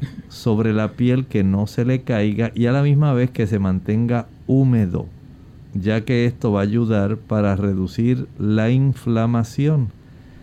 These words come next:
Puede fijarlo con un vendaje elástico, de esos que son color piel.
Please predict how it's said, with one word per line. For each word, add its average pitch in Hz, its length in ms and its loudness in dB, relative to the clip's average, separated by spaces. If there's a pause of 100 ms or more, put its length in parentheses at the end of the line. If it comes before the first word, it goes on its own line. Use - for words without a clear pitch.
(160)
Puede 151 360 2
fijarlo 147 720 2
con 110 220 2
un 135 280 4
vendaje 120 760 2
elástico, 110 1040 -2 (640)
de 101 260 2
esos 123 220 0
que 120 140 0
son 127 360 2
color 113 480 0 (180)
piel. 117 460 2